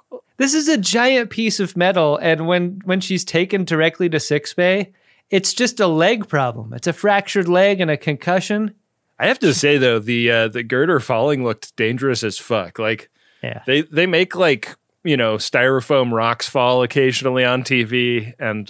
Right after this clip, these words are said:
Speaker 2: a lot on Star Trek in a way that is like, "Ew, that just didn't look like
Speaker 1: Mm-hmm.
Speaker 2: the threat that it needed to sell itself as."
Speaker 1: Yeah.
Speaker 2: This girder looked fucking scary when it fell. Like, I was like, "I can't believe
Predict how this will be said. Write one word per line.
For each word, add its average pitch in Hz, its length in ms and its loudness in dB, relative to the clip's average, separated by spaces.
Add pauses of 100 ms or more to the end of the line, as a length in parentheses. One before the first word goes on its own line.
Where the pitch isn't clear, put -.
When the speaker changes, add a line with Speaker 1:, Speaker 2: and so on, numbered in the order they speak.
(140)
Speaker 2:
a 127 120 -2
lot 113 340 0
on 117 180 -2
Star 117 300 0
Trek 123 340 0
in 123 140 -6
a 117 100 -2
way 113 220 2
that 113 160 -2
is 110 160 -4
like, 107 260 -2 (420)
"Ew, 127 460 -2
that 120 140 -2
just 139 180 -4
didn't 131 300 -4
look 120 420 -4 (100)
like 117 260 -2
Speaker 1:
Mm-hmm. 170 120 0
Speaker 2:
the 202 60 -2
threat 120 420 -4
that 120 140 -2
it 117 160 -4 (100)
needed 135 420 -4
to 117 420 -2 (640)
sell 120 300 -2
itself 131 440 0
as." 135 380 0 (220)
Speaker 1:
Yeah. 127 300 -4
Speaker 2:
This 208 160 -4
girder 165 280 4
looked 107 180 -4
fucking 117 360 -4
scary 110 500 -2
when 98 140 -10
it 107 120 -16
fell. 98 300 -4
Like, 110 140 -6
I 123 120 0
was 135 140 2
like, 120 220 -2 (400)
"I 147 100 -2 (320)
can't 123 280 -2
believe 143 520 2